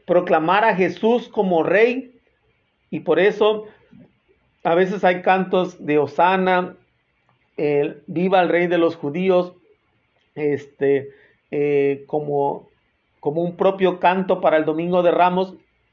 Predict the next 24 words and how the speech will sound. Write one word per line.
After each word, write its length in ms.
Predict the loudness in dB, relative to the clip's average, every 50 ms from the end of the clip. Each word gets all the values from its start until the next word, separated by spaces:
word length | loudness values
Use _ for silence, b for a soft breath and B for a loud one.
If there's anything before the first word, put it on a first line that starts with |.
| _ _ _ _ _ _ _ -20 -8
pero 200 | _ 0 0 0
también 580 | 0 -2 -4 -2 0 2 2 2 2 0 -2 -6 B B B B B B _ -2
es 320 | 0 2 2 0 0 -2
el 120 | -4 -2 -2
domingo 520 | -2 -2 0 -2 -2 0 0 0 0 0
de 80 | 2 2
la 160 | 0 -2 -2
pasión, 440 | -4 -6 -6 -6 -8 -10 -10 -6 -4
es 260 | -4 -4 -4 -6 -14 b b b b b _
el, 260 | -4 -4 -4 -4 -4
el 160 | -2 -2 0
domingo 460 | 0 0 0 0 0 0 2 2 2 4
de 80 | 4
las 200 | 4 4 2 0 -6
contradicciones. 1040 | -6 -6 -6 -4 -4 -4 -4 -4 -6 -10 -16 -20 -6 -2 -2 -2 -2 -2 -6 -2 -2
Y 20 |
a 80 | 0 2
veces 420 | 2 2 2 4 2 2 2 -2 B B B B B
así 360 | B -2 -2 -2 -2 -4 -2 -2
vivimos 460 | 0 -2 -2 -2 -2 0 0 0 0
nosotros 580 | 0 -2 0 2 2 2 4 4 0 0 0
en 80 | -2 -2
esta 320 | -2 0 2 2 0 2
contradicción. 920 | 0 -2 -2 -2 0 0 0 0 0 -4 -10 -6 -2 0 0 0 -2 -6